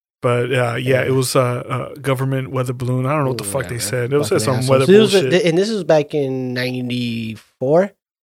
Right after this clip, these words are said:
Speaker 1: Yeah, something like
Speaker 2: Right?
Speaker 1: that,
Speaker 2: Ni-,
Speaker 1: ninety-five.
Speaker 2: ninety-five. All that U F O conspiracy was really like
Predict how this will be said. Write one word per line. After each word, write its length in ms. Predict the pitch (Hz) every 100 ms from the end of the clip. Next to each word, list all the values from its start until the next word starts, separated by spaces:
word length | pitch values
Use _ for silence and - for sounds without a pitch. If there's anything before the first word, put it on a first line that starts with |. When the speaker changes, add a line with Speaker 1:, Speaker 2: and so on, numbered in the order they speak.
| _ -
Speaker 1:
Yeah, 320 | 123 156 185
something 220 | - 165
like 80 | 127
Speaker 2:
Right? 80 | 135
Speaker 1:
that, 120 | 147
Speaker 2:
Ni-, 80 | 135
Speaker 1:
ninety-five. 520 | 135 131 143 139 143 143
Speaker 2:
ninety-five. 440 | 139 - 143 120
All 220 | 131 135
that 260 | 143 135 117 _ _ _ _ _ _ -
U 200 | 143 143
F 180 | - -
O 180 | 139 135
conspiracy 580 | - - - 135 131
was 200 | 120 117
really 400 | 110 120 127 131
like 420 | 123 113 107 107